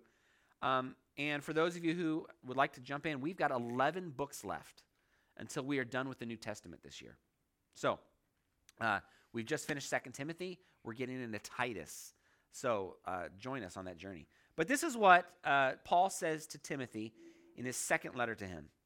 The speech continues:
"This letter is from Paul, chosen by the will of God to be an apostle of Christ Jesus. I have been sent to, out to tell others about the life he has promised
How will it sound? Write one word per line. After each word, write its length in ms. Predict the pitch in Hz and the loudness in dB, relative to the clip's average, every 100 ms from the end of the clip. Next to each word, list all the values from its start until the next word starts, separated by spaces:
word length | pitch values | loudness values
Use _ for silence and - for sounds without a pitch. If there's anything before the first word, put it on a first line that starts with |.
| _ _ _ _ _ _ - | _ _ _ _ _ _ -2
"This 280 | 139 233 233 | 2 4 10
letter 300 | 202 185 202 | 10 10 6
is 280 | 185 175 | 2 0
from 220 | - 165 156 | 0 -2 2
Paul, 500 | 170 143 92 92 - _ _ _ _ _ | 4 4 4 -4 -18 _ _ _ _ _
chosen 680 | - 196 202 208 247 254 226 147 | 2 6 6 4 -2 -4 -4 8
by 200 | 156 156 | 8 8
the 120 | 143 | 4
will 300 | 143 190 262 | 4 4 4
of 100 | 214 | 2
God 400 | 151 123 120 123 - - | 2 4 2 -2 -10 -8
to 100 | 139 | -4
be 160 | 147 | -2
an 60 | 151 | -2
apostle 800 | 131 - 175 175 - 117 101 - | -4 2 4 4 -2 -8 -8 -8
of 120 | 107 107 110 _ | -10 -10 -14 _
Christ 360 | - 117 117 - | -2 -2 -2 -12
Jesus. 600 | 113 104 71 57 - - _ _ _ _ _ _ _ _ | -12 -12 -12 -16 -20 -20 _ _ _ _ _ _ _ _
I 320 | 156 226 262 | 12 12 12
have 200 | 269 247 | 10 0
been 160 | 196 185 | -2 -2
sent 360 | - 190 175 - | -2 -2 -2 -4
to, 300 | 180 165 165 - | -6 -6 -2 6
out 280 | 143 143 - | 8 6 0
to 80 | |
tell 240 | 143 151 131 | -2 0 2
others 420 | 127 113 104 104 | 0 -2 -4 -8
about 280 | - 120 117 | -2 2 2
the 100 | 117 | 0
life 520 | 110 123 170 208 - _ _ _ _ | 2 2 2 -2 -12 _ _ _ _
he 220 | - 196 | -10 -6
has 220 | 185 - | -4 -6
promised 600 | - 196 175 110 104 - | -6 -2 0 -2 -6 -12